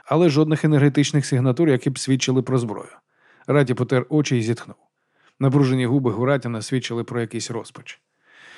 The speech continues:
Крізь відкритий вхід я зайшов в комерційну зону, де було маловато звичайних торговельних автоматів, зате цю нестачу компенсували чимало кіосків від різних підприємств, зокрема пасажирських транспортних ліній, станційних агентств нерухомості,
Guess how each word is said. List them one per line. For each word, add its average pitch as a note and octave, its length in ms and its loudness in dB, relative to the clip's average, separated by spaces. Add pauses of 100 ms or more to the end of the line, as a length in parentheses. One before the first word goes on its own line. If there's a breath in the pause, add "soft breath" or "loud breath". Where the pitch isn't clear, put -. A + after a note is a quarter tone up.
(120)
Крізь D3+ 200 4
відкритий D3+ 440 4
вхід E3 420 -2 (140)
я C3+ 440 0
зайшов C3 460 2
в A2 60 -4
комерційну B2 520 -2
зону, C#3 260 0
де A#2+ 100 -2
було B2 220 -2
маловато B2 580 0
звичайних A2+ 560 -2
торговельних A#2+ 540 -2
автоматів, C#3 540 -2 (340 loud breath)
зате D3+ 380 4
цю C#3 200 -2
нестачу A#2+ 500 -2
компенсували B2 640 -2
чимало C#3+ 360 -2
кіосків B2+ 460 -2
від A#2+ 160 -2
різних B2 320 -2
підприємств, C3 640 -2 (380 loud breath)
зокрема C3 420 4
пасажирських A#2 640 -4
транспортних B2 640 -4
ліній, D#3+ 320 2 (260 loud breath)
станційних E3 640 2
агентств D#3+ 400 2
нерухомості, D3 800 2